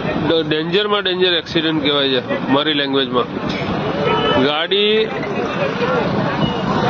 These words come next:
આ સાઈડથી આવી, આ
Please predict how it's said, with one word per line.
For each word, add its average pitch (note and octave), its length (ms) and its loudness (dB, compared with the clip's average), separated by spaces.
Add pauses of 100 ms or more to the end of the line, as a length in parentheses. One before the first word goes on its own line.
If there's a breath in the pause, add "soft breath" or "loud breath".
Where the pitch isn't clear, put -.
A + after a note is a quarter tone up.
(580)
આ F#3+ 180 -2
સાઈડથી F#3+ 480 0
આવી, A3 240 0 (1400)
આ D#3 60 0